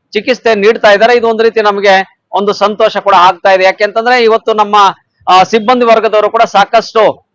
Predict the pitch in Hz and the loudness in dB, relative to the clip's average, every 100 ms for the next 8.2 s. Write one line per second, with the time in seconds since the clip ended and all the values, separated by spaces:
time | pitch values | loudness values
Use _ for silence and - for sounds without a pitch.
0 | - 185 220 - 220 202 202 208 202 196 | -4 0 0 0 -2 0 0 -2 -2 0
1 | 208 196 196 202 196 180 _ _ 165 180 | 0 0 -2 0 0 -2 _ _ -4 2
2 | 240 226 226 220 220 208 208 247 247 220 | 2 2 0 0 0 0 0 -2 -4 -2
3 | 208 214 196 208 202 196 _ - 196 196 | -4 -2 -2 0 0 -2 _ -4 0 0
4 | 214 233 226 208 196 190 202 196 196 220 | 2 2 0 -2 -4 -2 -2 0 2 2
5 | 247 - 180 - 254 240 247 233 214 _ | 0 0 -4 0 0 2 2 0 -2 _
6 | _ - 190 214 214 202 247 277 233 226 | _ -8 -4 0 2 2 2 0 0 0
7 | 202 - _ - 190 254 262 226 226 220 | 0 -2 _ -2 0 2 2 0 -2 -2
8 | - 214 | -4 0